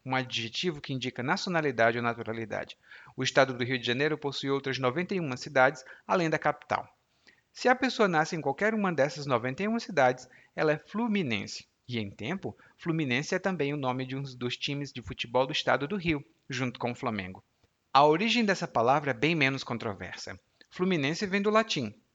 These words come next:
É a junção da palavra flumine, rio, e ense, natural, e quer dizer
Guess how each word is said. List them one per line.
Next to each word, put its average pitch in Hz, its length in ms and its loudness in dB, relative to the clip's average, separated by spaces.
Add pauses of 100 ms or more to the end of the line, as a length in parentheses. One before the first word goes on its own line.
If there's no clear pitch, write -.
É 127 100 2
a 123 80 4
junção 120 380 -4
da 117 100 2
palavra 107 600 0
flumine, 240 680 2 (540)
rio, 110 520 -8 (160)
e 175 140 -10 (120)
ense, 147 560 -4 (320)
natural, 131 600 2 (300)
e 277 80 -6
quer 175 180 2
dizer 113 400 -4